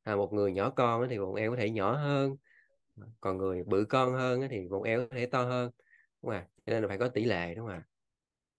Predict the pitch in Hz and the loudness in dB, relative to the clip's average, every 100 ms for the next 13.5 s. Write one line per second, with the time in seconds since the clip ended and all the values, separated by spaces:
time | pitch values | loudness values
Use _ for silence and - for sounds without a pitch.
0 | - 92 87 101 113 127 95 107 160 - | -8 -4 -4 -4 -4 0 0 0 -2 -10
1 | _ _ _ _ _ _ _ _ _ _ | _ _ _ _ _ _ _ _ _ _
2 | _ _ _ _ _ _ _ _ - 92 | _ _ _ _ _ _ _ _ -8 -6
3 | 90 85 87 _ _ _ - 98 92 90 | -6 -10 -16 _ _ _ -10 -6 -4 -6
4 | 101 _ _ _ - 135 147 117 107 107 | -10 _ _ _ 0 4 6 4 4 4
5 | 131 131 95 - 101 95 98 98 95 92 | 4 4 2 0 0 2 0 2 0 -2
6 | 98 92 _ _ _ - 107 120 113 98 | -4 -8 _ _ _ 0 2 4 4 4
7 | 92 90 104 123 117 117 101 92 87 98 | 0 -4 -2 0 4 6 6 2 -2 -4
8 | 95 95 98 98 95 92 101 101 98 104 | -2 -2 -2 0 0 -2 2 2 4 2
9 | 95 90 123 127 180 135 87 - _ _ | -2 0 -2 0 0 -2 -4 -8 _ _
10 | _ - - - _ _ - 95 90 110 | _ -20 -20 -20 _ _ -8 -6 0 4
11 | 143 143 98 110 139 101 123 104 95 95 | 6 6 6 4 4 2 2 2 2 0
12 | 90 120 123 98 120 117 120 113 113 120 | 0 2 4 2 2 2 2 -4 -4 -4
13 | 110 110 123 95 | -4 -4 -4 -6